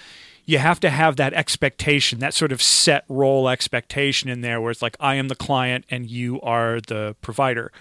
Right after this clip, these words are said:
Um, even if, again, even if it's an honorarium, even if it's a very small amount of money, uh, it just helps, it helps keep everything in, in the boxes it needs to be kept, uh,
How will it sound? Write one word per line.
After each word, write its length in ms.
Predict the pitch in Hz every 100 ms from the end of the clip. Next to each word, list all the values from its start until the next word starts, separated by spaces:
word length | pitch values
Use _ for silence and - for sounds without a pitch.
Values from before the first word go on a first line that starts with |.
| - - - - 117
Um, 280 | 110 107 -
even 260 | 185 175
if, 100 | 160
again, 300 | 175 156 139
even 240 | 139 190 180
if 120 | 160
it's 160 | 156 -
an 240 | 226 160
honorarium, 600 | 175 156 135 131 123 107 131
even 200 | 147 139
if 120 | 123
it's 80 | 127
a 60 |
very 220 | 117 135
small 400 | - - 127 123
amount 240 | 120 117 113
of 120 | 107
money, 360 | 120 113 101 -
uh, 220 | - 110
it 120 | 123 127
just 200 | 135 -
helps, 440 | 147 131 - - - - - - -
it 100 | 143
helps 260 | 127 226 -
keep 300 | - 226 185
everything 580 | 175 175 - 170 160 160
in, 400 | 180 147 147 185 285 _ -
in 200 | 190 156
the 80 |
boxes 500 | 123 127 143 - 143
it 100 | 135
needs 240 | 131 135 -
to 80 | 127
be 140 | 123
kept, 480 | - 117 - - - -
uh, 260 | 113 113